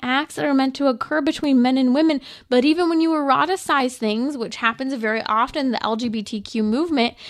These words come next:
that you won't even be able to experience the same pleasure, if any at all,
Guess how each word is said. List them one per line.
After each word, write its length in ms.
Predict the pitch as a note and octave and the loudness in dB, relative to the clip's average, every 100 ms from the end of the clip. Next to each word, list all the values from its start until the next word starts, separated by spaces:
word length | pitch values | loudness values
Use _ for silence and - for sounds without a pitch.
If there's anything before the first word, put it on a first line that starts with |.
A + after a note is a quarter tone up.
| - - | -18 -4
that 320 | C#4 E4 E4 _ - | 2 2 2 _ 0
you 160 | E4 | 4
won't 220 | F4 F4 E4 | 6 4 4
even 200 | D#4 D4+ | 2 0
be 140 | D4 | 2
able 120 | C#4 | 2
to 60 | C4+ | 0
experience 640 | C4+ - A#3+ A#3+ A#3 - A3 | -2 -2 2 4 4 -2 -10
the 100 | A#3 | -8
same 320 | - G#3+ G#3+ | -2 0 -2
pleasure, 560 | - A#3 A3 A3 B3 - - | 0 0 0 0 -2 -4 -4
if 180 | C4+ A3+ | -2 2
any 240 | A3+ G#3+ | 2 2
at 80 | G#3 | 4
all, 400 | B3 B3+ A#3+ | 4 6 4